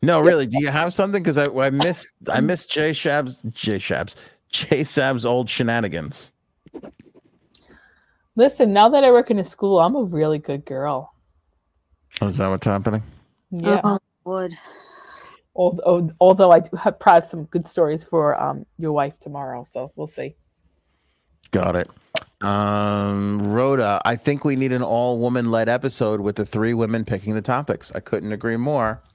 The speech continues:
Speaker 2: <gasps>
Speaker 1: You can ask Cuddles. I
Speaker 2: <coughs> Oh, excuse me.
Speaker 1: What did I say to you the other day?
Speaker 3: I don't know. You say a lot.
Speaker 2: <laughs>
Speaker 1: I can't stand her.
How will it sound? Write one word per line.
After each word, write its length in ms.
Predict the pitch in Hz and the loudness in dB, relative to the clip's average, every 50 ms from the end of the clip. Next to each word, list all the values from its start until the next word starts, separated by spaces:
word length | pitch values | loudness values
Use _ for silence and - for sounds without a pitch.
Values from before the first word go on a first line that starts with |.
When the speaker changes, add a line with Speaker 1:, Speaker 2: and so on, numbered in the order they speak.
| _ | _
Speaker 2:
<gasps> 600 | 240 269 285 294 294 285 285 277 269 254 240 214 165 _ _ _ _ _ _ _ - | -12 -8 -6 -6 -4 -6 -6 -8 -10 -12 -12 -14 -16 _ _ _ _ _ _ _ -10
Speaker 1:
You 140 | 185 190 98 | -6 -6 -4
can 160 | - - 107 | -4 -2 -2
ask 240 | 104 110 113 117 - | 0 0 -2 -4 -4
Cuddles. 580 | - 165 170 170 151 127 120 120 127 - - - - _ _ - | -4 -2 0 0 0 0 0 -2 -4 -8 -12 -16 -18 _ _ -4
I 400 | 95 98 95 95 98 101 101 104 107 101 - - 508 494 - 587 | 0 0 2 2 0 0 0 0 -2 -2 -2 -8 -8 -8 -10 -12
Speaker 2:
<coughs> 160 | _ _ - 285 - - - | _ _ -4 -4 -4 -4 -14
Oh, 60 | 294 | -14
excuse 400 | 285 294 - - - 247 311 311 | -14 -14 -16 -12 -8 -8 -8 -8
me. 140 | - - 165 - _ _ _ _ | -10 -14 -16 -16 _ _ _ _
Speaker 1:
What 160 | - 98 104 | -4 -2 -2
did 140 | 101 110 110 | 0 0 0
I 100 | 113 120 | 0 -2
say 260 | 117 - - 131 123 | -2 -2 -2 0 0
to 80 | 123 127 | 0 0
you 140 | 131 135 135 | -2 -2 0
the 140 | 131 135 | 0 0
other 120 | 135 135 139 | 0 0 0
day? 240 | 135 139 110 95 85 _ _ _ - - - _ _ _ - - - _ _ - - _ _ - _ - - - | 0 -2 -2 -2 -8 _ _ _ -20 -20 -20 _ _ _ -20 -20 -20 _ _ -20 -20 _ _ -20 _ -8 -2 2
Speaker 3:
I 100 | 254 294 | 2 4
don't 140 | 330 320 294 | 6 6 4
know. 100 | 294 285 | 4 4
You 220 | 240 233 285 302 | 4 2 2 0
say 260 | - - 311 285 277 | 0 0 0 2 2
a 80 | 262 240 | 2 0
lot. 380 | 214 185 170 165 156 151 156 - _ _ _ _ _ _ | 0 -2 -4 -4 -6 -8 -14 -18 _ _ _ _ _ _
Speaker 2:
<laughs> 380 | _ _ _ _ _ - - - | _ _ _ _ _ -12 -2 0
Speaker 1:
I 180 | 233 190 254 - - _ _ _ _ _ _ _ _ _ _ _ _ _ _ _ _ _ _ _ _ | 0 0 0 -6 -12 _ _ _ _ _ _ _ _ _ _ _ _ _ _ _ _ _ _ _ _
can't 240 | - - 151 - - | -14 -14 -14 -14 -14
stand 300 | - - 160 147 - - | -14 -14 -14 -14 -14 -16
her. 180 | - - 139 | -20 -20 -20